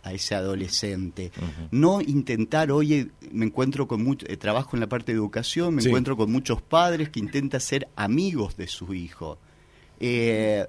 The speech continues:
Speaker 1: o cómplices muchas veces, papá o mamá. No, no, papá y mamá deben ser padres. Por lo tanto, y contener, porque si no después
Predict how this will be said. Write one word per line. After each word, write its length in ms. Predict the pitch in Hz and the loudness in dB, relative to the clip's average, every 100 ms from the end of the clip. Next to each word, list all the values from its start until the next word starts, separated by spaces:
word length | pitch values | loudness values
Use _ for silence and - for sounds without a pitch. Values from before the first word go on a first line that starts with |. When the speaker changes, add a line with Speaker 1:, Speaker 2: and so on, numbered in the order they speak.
| - | -2
Speaker 1:
o 160 | 120 | -2
cómplices 760 | - 165 190 165 120 104 110 104 | 2 4 6 4 0 -2 -2 -2
muchas 380 | 110 104 107 | -4 -4 -6
veces, 360 | 117 131 131 107 | 0 0 2 -2
papá 420 | - 98 - 123 | -4 -6 -2 0
o 120 | 131 113 | 2 0
mamá. 440 | 104 104 107 95 - - - | -2 -2 -2 -2 -8 -20 -6
No, 280 | 123 170 160 | 2 4 4
no, 220 | 156 147 | 4 2
papá 460 | - 123 - 196 214 | 0 -6 -2 -2 -2
y 80 | |
mamá 520 | 175 135 131 165 185 - - - | 0 0 2 0 0 -4 -16 -12
deben 420 | 107 156 170 147 110 | 0 0 2 -2 0
ser 400 | - 151 165 - - _ - | 2 0 -2 -8 -20 _ -4
padres. 720 | 127 123 95 80 78 - - - - - - | 0 0 0 -4 -6 -6 -8 -18 -20 -20 -8
Por 140 | 113 117 | -2 0
lo 100 | 120 | 0
tanto, 400 | - 156 165 - | 0 0 0 -6
y 120 | 117 | -8
contener, 800 | - 131 117 - 113 135 139 117 | -4 -2 -2 -2 0 2 2 -2
porque 300 | - 117 135 | -2 -2 -2
si 180 | - 151 | -2 0
no 160 | 175 | 0
después 520 | 185 151 - 151 151 | -2 -2 2 2 2